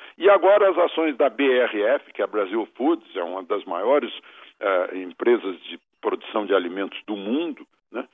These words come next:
já tiveram uma alta aí de praticamente quatro por cento na expectativa de que Parente venha a ser o,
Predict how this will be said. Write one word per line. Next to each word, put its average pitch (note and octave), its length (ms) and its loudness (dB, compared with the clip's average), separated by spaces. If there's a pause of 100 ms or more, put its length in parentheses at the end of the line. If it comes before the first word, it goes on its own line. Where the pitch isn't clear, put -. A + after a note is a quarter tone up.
(140)
já D#3 160 4
tiveram D#3+ 400 2
uma B2 120 2
alta A2 320 2
aí G#2 100 -4
de A2+ 160 -14 (100)
praticamente G#2 680 -8
quatro A#2 480 0
por - 140 -14 (100)
cento G#2+ 280 -6
na A2 100 -6
expectativa G2+ 800 -6
de - 140 -16
que - 120 -18
Parente F#2 460 -6
venha G2 220 -2
a - 160 -8
ser - 80 -4
o, F2 120 -6